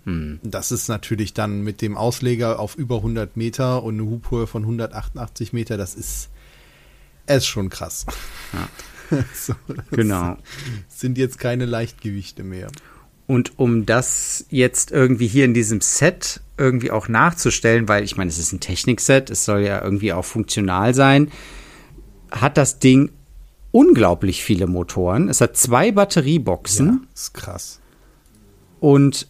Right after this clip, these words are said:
Speaker 1: ähm,
Speaker 2: Also nur mal, nur mal für euch, also nur mal kurz. Zwei, vier,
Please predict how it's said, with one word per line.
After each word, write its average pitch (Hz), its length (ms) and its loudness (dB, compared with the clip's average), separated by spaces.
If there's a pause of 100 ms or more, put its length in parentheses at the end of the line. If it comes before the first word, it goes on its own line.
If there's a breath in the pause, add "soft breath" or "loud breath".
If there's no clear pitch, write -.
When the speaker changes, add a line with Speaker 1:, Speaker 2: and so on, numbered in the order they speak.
Speaker 1:
ähm, 127 580 2 (460 soft breath)
Speaker 2:
Also 131 260 0
nur 139 180 0
mal, 165 160 -2
nur 139 140 -2
mal 151 80 0
für 139 160 -8
euch, 113 240 -4
also 123 120 -4
nur 147 100 -2
mal 143 120 -2
kurz. 120 320 -6 (300 soft breath)
Zwei, 139 240 -10
vier, 127 400 -8